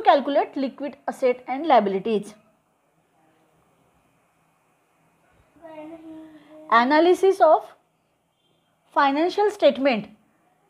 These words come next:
या टॉपिकमधील हा सब पार्ट आहे. हा टॉपिक पूर्णपणे ऑब्जेक्टिव्हसाठी आहे. ऑब्जेक्टिव्हसाठी असताना देखील करंट असेट, अ, लिक्विड असेट काढा, लिक्विड लायबिलिटीज काढा, असे वेगवेगळे तुम्हाला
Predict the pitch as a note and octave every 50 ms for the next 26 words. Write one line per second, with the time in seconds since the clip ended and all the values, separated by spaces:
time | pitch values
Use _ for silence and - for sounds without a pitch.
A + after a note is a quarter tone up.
0 | _ _ _ _ _ _ _ - C#4+ F4+ F#4 F#4+ F4+ D4+ D4 - F4 E4+ E4+ D#4+
1 | D4+ F4 D#4 E4+ F#4+ G4 - F4 D4+ C#4+ D4 - C#4+ B3+ A#3 - A3 G#3+ G#3+ A3+
2 | B3+ G4 - _ _ _ _ _ - C#4 C4+ C#4 C#4+ C4+ C4+ D#4+ E4 D#4 - -
3 | D4 C#4+ C#4+ C#4 D4+ D4+ D#4 D4+ D#4+ E4+ E4+ - - C4 G#3+ G3+ - C#4+ D#4 C#4
4 | F#4+ F#4+ F#4+ F#4 E4+ C4 A#3+ C4 A#3+ A3+ G3+ A3+ A#3 C#4 G4 - - _ _ _
5 | _ _ _ _ _ _ _ _ _ - A3+ A#3+ A3 G#3+ A#3 D#4+ F4 D#4+ G4 G#4
6 | G4+ G#4 G#4 F4 - F#4 F4 - D4 C#4 - - C#4+ C#4 C#4 C4 C4 C#4 C4+ -
7 | E4 D4 A3+ F3+ E3 - _ _ _ _ _ _ _ _ _ _ - D4 C#4+ D#4
8 | F#4 F4+ F#4 F4 F4 - F4 F4 D4+ - - _ _ _ _ - A#3 A#3+ C4 C#4+
9 | D4 - F4 G4+ G#4 G4 F#4 F#4 - F4+ F4 D4+ E4+ C4 A3+ A3 A3 G#3+ G#3+ A3
10 | - - C4+ C4+ D4 - - F#4+ G4 G4 F4+ D4 B3+ A3+ B3+ C#4 C#4+ D4 G4+ G#4
11 | G4+ - - D#4 B3+ A#3 A3+ G#3+ G3 - - - B3+ - E4+ D#4 B3 C4+ C4+ B3
12 | A3+ B3 A#3 B3 B3+ B3+ C#4 B3+ A#3 A3+ A3+ A#3 C#4